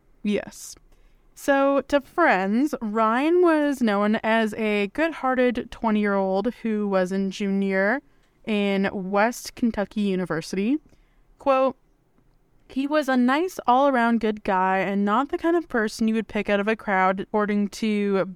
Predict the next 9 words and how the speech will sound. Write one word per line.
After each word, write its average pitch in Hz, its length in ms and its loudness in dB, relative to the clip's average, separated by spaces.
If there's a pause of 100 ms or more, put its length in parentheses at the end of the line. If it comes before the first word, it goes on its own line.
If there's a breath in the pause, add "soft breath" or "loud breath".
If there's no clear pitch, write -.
Becca 202 560 0
Schaefer, 220 640 0
who 226 160 0
had 202 160 0
known 196 400 0 (400 soft breath)
Ryan 190 580 0
since 190 240 -6
high 185 280 -2
school, 254 580 -4